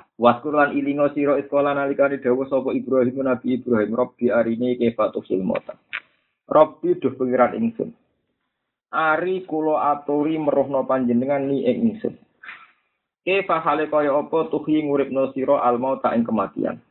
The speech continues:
Ya Allah, kula nu paringi roh carane gimana jenengan pas nguripno barang sing wis mati. Terus pangeran tersinggung, kala dawuh sapa wa Ta'ala mahu maring Ibrahim, "Awalam tu minana ta, kira percaya sira? Apa kira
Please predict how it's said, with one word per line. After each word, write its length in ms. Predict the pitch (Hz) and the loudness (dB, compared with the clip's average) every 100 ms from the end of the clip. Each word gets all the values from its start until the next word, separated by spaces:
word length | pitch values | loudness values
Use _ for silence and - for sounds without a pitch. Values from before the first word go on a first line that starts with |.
| _ _ _ _ _ _ _ _ _ _ _ _ _ _ _ - | _ _ _ _ _ _ _ _ _ _ _ _ _ _ _ -2
Ya 160 | 127 127 | 0 2
Allah, 240 | 151 147 | 0 -2
kula 240 | 147 147 160 | 0 2 2
nu 160 | 170 | 0
paringi 400 | 143 135 135 135 131 | 0 2 0 0 0
roh 240 | 139 156 | 0 0
carane 480 | 139 123 131 131 147 147 | 0 0 0 0 -2 -2
gimana 480 | 120 110 104 110 139 113 | 0 2 2 0 0 0
jenengan 320 | 107 123 123 | 2 0 2
pas 160 | 120 | -2
nguripno 480 | - 113 110 120 123 | 0 2 2 0 -2
barang 320 | - 95 104 | -2 -2 -2
sing 160 | 101 101 | -2 -4
wis 80 | 92 92 | -2 -4
mati. 240 | - - _ _ _ _ - _ _ _ _ | -6 -12 _ _ _ _ -20 _ _ _ _
Terus 240 | - - | -8 -8
pangeran 400 | 95 95 110 110 | -6 0 0 0
tersinggung, 480 | 90 117 110 107 101 | -2 0 -2 -2 -4
kala 240 | 107 139 | 0 0
dawuh 320 | 139 107 117 117 | 0 -2 -2 0
sapa 240 | 110 117 | -2 0
wa 160 | 113 113 | 0 0
Ta'ala 320 | 98 123 135 | -2 -2 -2
mahu 320 | 123 113 127 | -2 -2 -4
maring 320 | 120 113 117 | -2 0 0
Ibrahim, 480 | 113 - 110 107 - | -2 0 0 0 -4
"Awalam 400 | 110 117 123 117 | -2 0 -2 -4
tu 80 | 107 | -8
minana 400 | 107 107 113 117 | -6 -2 0 0
ta, 80 | 123 | -2
kira 240 | 131 123 113 | 0 0 -2
percaya 400 | 117 123 113 110 | -4 0 0 0
sira? 240 | 113 95 - - - - _ _ _ _ _ - | -2 -2 -2 -8 -10 -12 _ _ _ _ _ -10
Apa 320 | 107 120 120 | -4 -2 0
kira 160 | 123 | 0